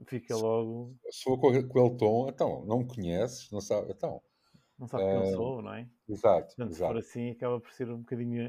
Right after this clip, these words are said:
Speaker 1: aquele aspecto autoritário, dizer, "Bem, se está a
Speaker 2: Sim,
Speaker 1: falar assim
Speaker 2: sim.
Speaker 1: é porque é uma figura de topo,
Speaker 2: Sim, sim.
Speaker 1: logo é melhor para não ter problemas, vou ter
Speaker 2: Sim,
Speaker 1: que deixar
Speaker 2: até
Speaker 1: passar."
Speaker 2: porque engenharia social não é nada mais do que manipulação.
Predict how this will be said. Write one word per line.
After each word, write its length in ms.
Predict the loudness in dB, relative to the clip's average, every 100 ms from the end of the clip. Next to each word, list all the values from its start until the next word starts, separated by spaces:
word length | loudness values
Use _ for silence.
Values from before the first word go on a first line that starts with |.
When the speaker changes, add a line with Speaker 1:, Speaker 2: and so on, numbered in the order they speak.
| -8
Speaker 1:
aquele 400 | -4 -2 -2 -4
aspecto 360 | -6 -4 -2 -2
autoritário, 720 | -4 -6 -2 -2 -2 -4 -8
dizer, 260 | -8 -8
"Bem, 140 | -10 -14
se 160 | -18 -12
está 160 | -10
a 20 |
Speaker 2:
Sim, 20 | -8
Speaker 1:
falar 260 | -10 -10
assim 240 | -10 -8 -8
Speaker 2:
sim. 20 |
Speaker 1:
é 40 |
porque 240 | -10 -10 -6
é 40 |
uma 160 | -6 -8
figura 340 | -10 -8 -6
de 120 | -8 -6
topo, 540 | 0 0 0 -10 -20 _ _ _
Speaker 2:
Sim, 220 | -12 -10
sim. 220 | 0 2
Speaker 1:
logo 100 | 2
é 60 | 0
melhor 320 | 4 4 2 0
para 100 | -2
não 100 | 0
ter 120 | 0
problemas, 560 | 0 2 4 2 -2 -8 -18 -16
vou 240 | -12 -12
ter 160 | -12 -12
Speaker 2:
Sim, 60 |
Speaker 1:
que 20 | -8
deixar 180 | -4 -4
Speaker 2:
até 60 |
Speaker 1:
passar." 380 | -4 -8 -2 0
Speaker 2:
porque 140 | 0 -2 -12 _ _ _ _ -4
engenharia 440 | -4 0 0 0
social 480 | -4 -10 -2 -2 -2
não 140 | -4 -6
é 100 | -6
nada 320 | -6 -4 -4
mais 300 | -4 -4 -6
do 140 | -12
que 220 | -14 -14
manipulação. 720 | -10 -8 -8 -10 -12 -12 -18